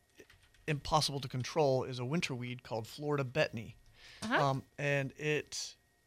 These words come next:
Speaker 1: it's in the mint family, so it actually, it takes over. Now, the benefit of it being a winter weed is it only lasts for the winter.
Speaker 2: Uh-huh.
Speaker 1: So when, when the, the warmer spring and summer hits, it dives back to the ground, but it's hard to control in the lawn.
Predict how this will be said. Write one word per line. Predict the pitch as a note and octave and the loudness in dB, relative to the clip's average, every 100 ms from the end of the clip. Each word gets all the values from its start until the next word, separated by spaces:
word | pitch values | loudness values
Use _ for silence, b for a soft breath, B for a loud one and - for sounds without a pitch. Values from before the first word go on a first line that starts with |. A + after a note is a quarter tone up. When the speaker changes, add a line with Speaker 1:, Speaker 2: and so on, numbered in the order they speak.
| _ | _
Speaker 1:
it's | D3+ D3+ | -6 0
in | F3 | 2
the | D#3+ | 4
mint | D3+ F#3 - | 6 4 2
family, | C3+ A#2 A2+ | -2 0 0
so | C3 C3+ | 0 4
it | |
actually, | B2+ D#3+ C#3+ B2+ _ - | 4 4 0 -2 _ -2
it | C#3+ | 0
takes | - D3 - | 2 2 2
over. | C#3 A#2+ A#2 b - | 0 0 -4 b 2
Now, | D#3+ | 4
the | C#3 | 4
benefit | B2+ E3+ A#3+ - E3+ - D3 | 6 6 6 4 2 2 2
of | D3 C3+ | 0 0
it | - C#3 - _ _ _ - | -4 -4 -6 _ _ _ -8
being | C#3+ C3+ | -4 -4
a | B2+ | -2
winter | C#3 D3 | -2 -2
weed | C3 C3+ B2+ | -2 -4 -4
is | A#2+ | -6
it | A#2+ - | -6 -4
only | D#3 D#3+ C#3+ | 0 2 2
lasts | C3 B2+ | 2 2
for | C3+ | -2
the | B2 | -4
winter. | C#3+ D3+ F3 b b - | -4 -4 -6 b b 0
Speaker 2:
Uh-huh. | A3 | 6
Speaker 1:
So | D#3+ | 6
when, | D3 C#3+ C3 | 6 4 0
when | C#3+ C#3+ | -2 -2
the, | C3 B2 A#2+ - - | 2 2 2 -2 -10
the | C3 | -8
warmer | C3 C#3+ C#3 | -2 0 2
spring | - C#3+ D3 C#3+ | 2 0 0 2
and | C3 | 0
summer | C3 C3+ | -2 0
hits, | C3+ C3+ - b b | 0 -2 -6 b b
it | C3+ - | -8 0
dives | C3 B2 | 0 2
back | C#3+ - | 0 0
to | B2 | -4
the | B2+ | -2
ground, | C3 C#3+ D3+ - | 0 2 0 2
but | C#3 B2+ | 2 4
it's | D#3 - | 4 2
hard | - C#3 C3+ | 0 2 2
to | B2 | 2
control | B2+ B2 - B2+ A#2 | -4 -4 0 2 4
in | |
the | A2 | 2
lawn. | A#2+ D3+ A2 G#2 | 2 4 4 0